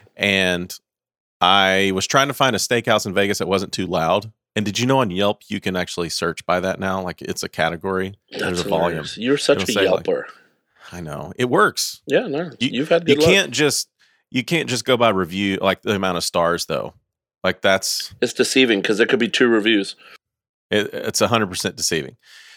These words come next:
Speaker 1: So, uh, I find this place called Carver Steak, and it's in our hotel. We stayed at Resorts World,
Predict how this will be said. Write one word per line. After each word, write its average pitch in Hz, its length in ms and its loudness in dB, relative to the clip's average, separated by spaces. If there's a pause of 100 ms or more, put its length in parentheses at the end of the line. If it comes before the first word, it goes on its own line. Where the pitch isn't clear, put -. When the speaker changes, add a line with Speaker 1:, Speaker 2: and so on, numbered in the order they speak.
(120)
Speaker 1:
So, 110 500 4
uh, 95 680 2
I 101 60 4
find 127 220 2
this 117 100 -2
place 107 220 2
called - 220 -4
Carver 110 340 0
Steak, - 380 -6 (240)
and 98 200 2
it's - 200 -4
in 123 200 -4
our 87 100 0
hotel. 82 340 -4
We 98 120 -4
stayed 87 280 -2
at 90 80 -4
Resorts 92 380 -4
World, 98 260 -4